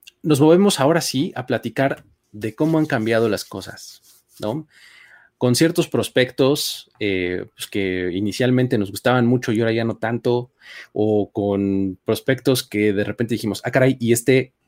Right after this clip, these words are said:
y de dijimos, "Ah, no, pues es que sí está muy bien", ¿no? Eh, ¿por, por qué no empezamos a platicar, eh, de los jugadores que, que se han ido un poco para abajo, ¿no?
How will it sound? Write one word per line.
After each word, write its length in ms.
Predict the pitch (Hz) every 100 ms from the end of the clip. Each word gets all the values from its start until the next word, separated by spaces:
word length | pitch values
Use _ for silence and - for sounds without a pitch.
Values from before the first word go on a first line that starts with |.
| -
y 100 | 98
de 100 | 98
dijimos, 280 | 92 107 98
"Ah, 140 | 95
no, 120 | 98
pues 200 | - -
es 80 | -
que 120 | -
sí 100 | -
está 180 | 95 95
muy 200 | 104 101
bien", 300 | 92 104 120 - - -
¿no? 260 | 101 127 -
Eh, 260 | 127 - -
¿por, 200 | 139 -
por 100 | 131
qué 100 | 170
no 60 |
empezamos 380 | 202 180 147 151
a 80 | 160
platicar, 580 | 120 107 - 95 104 -
eh, 420 | - 107 92 92 -
de 160 | 101
los 140 | 104 -
jugadores 640 | 120 117 135 220 226 - _ _ _ _ _
que, 640 | 135 131 120 110 98 - _
que 120 | - 120
se 100 | 175
han 80 |
ido 140 | 220 247
un 120 | 226
poco 260 | 240 262 -
para 160 | 180
abajo, 440 | 180 - 135 101 _ _ _ _ -
¿no? 280 | 123 156